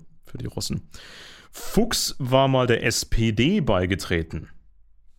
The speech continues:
Aber die S P D war ja eigentlich auch stark infiltriert von, äh,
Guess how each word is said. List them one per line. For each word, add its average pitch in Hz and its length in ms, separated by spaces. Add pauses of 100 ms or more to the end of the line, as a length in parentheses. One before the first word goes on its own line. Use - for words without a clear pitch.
(400)
Aber 110 220
die 120 160
S 127 200
P - 180
D 117 500
war 107 200
ja 107 200
eigentlich 110 500
auch 104 240
stark 107 400
infiltriert 113 640
von, 101 420 (840)
äh, 113 240